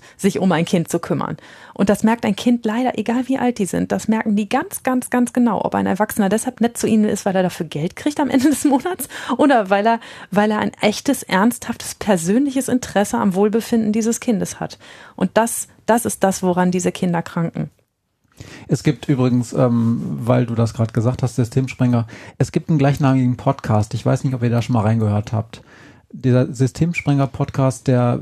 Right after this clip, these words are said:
Speaker 1: Menno
Speaker 2: ist,
Speaker 1: Baumann, ne?
Speaker 2: ist von Menno Baumann gemacht. Der war auch, äh, glaube ich, wenn ich das richtig verstanden habe,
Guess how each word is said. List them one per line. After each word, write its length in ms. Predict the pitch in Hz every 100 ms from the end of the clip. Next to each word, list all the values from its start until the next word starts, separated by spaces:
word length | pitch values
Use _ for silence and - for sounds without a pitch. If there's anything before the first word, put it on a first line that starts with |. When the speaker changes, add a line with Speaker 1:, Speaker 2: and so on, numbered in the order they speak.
| -
Speaker 1:
Menno 200 | 180 175
Speaker 2:
ist, 60 | 170
Speaker 1:
Baumann, 360 | 190 180 175
ne? 120 | 214 277
Speaker 2:
ist 240 | 139 -
von 180 | - 131
Menno 220 | 127 127
Baumann 480 | 104 113 139 147 151
gemacht. 400 | 131 135 - - -
Der 320 | 131 139 117
war 200 | 135 143
auch, 340 | 135 127 - -
äh, 80 | 135
glaube 420 | 135 120 120 139
ich, 160 | 147 120
wenn 80 | 131
ich 80 | 117
das 180 | 117
richtig 220 | 143 143 135
verstanden 420 | 127 - 127 127
habe, 360 | 123 117 120